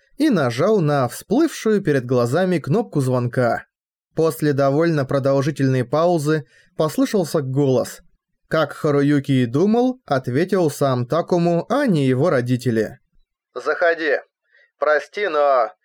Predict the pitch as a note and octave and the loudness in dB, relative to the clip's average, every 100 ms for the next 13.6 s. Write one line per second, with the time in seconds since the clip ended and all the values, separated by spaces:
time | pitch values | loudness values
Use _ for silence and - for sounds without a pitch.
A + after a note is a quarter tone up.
0 | _ _ D#3+ D#3+ D#3+ D#3 E3+ E3+ - C#3 | _ _ -4 -4 -2 -2 -2 -2 -2 -2
1 | C#3 D3 D#3 - C#3+ C#3+ C#3+ D#3 D#3 - | -2 0 -2 -2 -4 0 0 0 0 -2
2 | E3 D3+ C#3 D3 C#3 A#2+ - - D3 D#3 | -4 -2 -6 -2 0 0 -4 -8 -2 0
3 | D#3 B2+ - _ _ _ _ - C#3+ F3 | 2 0 -2 _ _ _ _ -6 -2 0
4 | G#3 F3+ D3+ D#3 G3+ G3 D3+ C3 D3+ F#3+ | 0 0 0 2 0 2 0 2 0 2
5 | D#3+ C3 - C#3+ C3 E3 E3 C3+ C3 E3 | 0 -2 -2 -2 0 0 0 0 -2 0
6 | D3 C3+ C#3 C3+ C3 C3 - C3+ B2 - | 0 2 2 2 2 0 -2 -2 -2 -2
7 | F#3 E3+ D3+ D3 C#3 _ _ _ - D3 | 0 2 2 0 -2 _ _ _ -8 -2
8 | C#3+ C#3 C3 F3 G#3 G#3 F#3 D3+ C#3+ F3 | 0 0 0 -2 -2 0 0 -2 -2 0
9 | C4 A#3+ - C#3+ C3+ - C3+ C3 B2+ B2 | 2 0 0 -2 -2 -2 -2 0 0 0
10 | A#2 G2 - _ _ _ - D3+ E3 C#3+ | -2 -4 -8 _ _ _ -4 -2 0 0
11 | D3 - E3 C3+ B2 F3+ F3 - _ _ | -2 0 0 0 0 -2 -2 -18 _ _
12 | - B3 B3+ A3 A3+ F3 A#3+ G#3+ C3+ B2+ | -6 0 0 0 -2 -2 0 2 2 0
13 | A#2 C3 B2 B2+ A2 - | 2 -2 0 -2 -2 -4